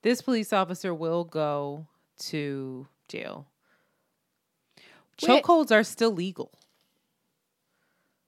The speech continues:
Speaker 1: What he did is still legal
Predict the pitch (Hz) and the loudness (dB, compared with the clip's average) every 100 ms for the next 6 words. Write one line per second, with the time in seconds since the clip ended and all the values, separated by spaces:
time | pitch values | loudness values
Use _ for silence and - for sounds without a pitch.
0 | _ _ _ _ _ - 175 240 - 254 | _ _ _ _ _ 0 4 4 2 -4
1 | 165 175 214 262 175 - - - 214 202 | 0 0 2 0 -4 -8 -14 -2 2 4
2 | 185 156 - 151 190 185 139 - - | 2 -2 -8 -2 0 0 -4 -12 -16